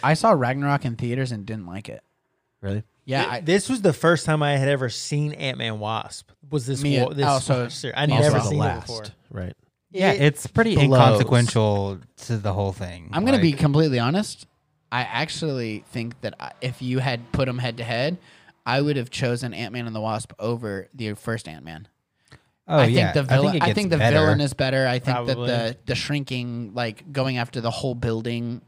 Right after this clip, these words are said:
Speaker 3: I think they both sucked a
Speaker 1: Oh, they
Speaker 3: lot.
Speaker 1: both were horrible.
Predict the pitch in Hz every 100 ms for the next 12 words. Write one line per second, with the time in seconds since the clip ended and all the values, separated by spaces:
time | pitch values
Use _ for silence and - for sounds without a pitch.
0 | _ 165 170 147 135 131 117 - 120 117
1 | 156 226 214 165 202 214 165 139 - -
2 | 127 113 92 78 78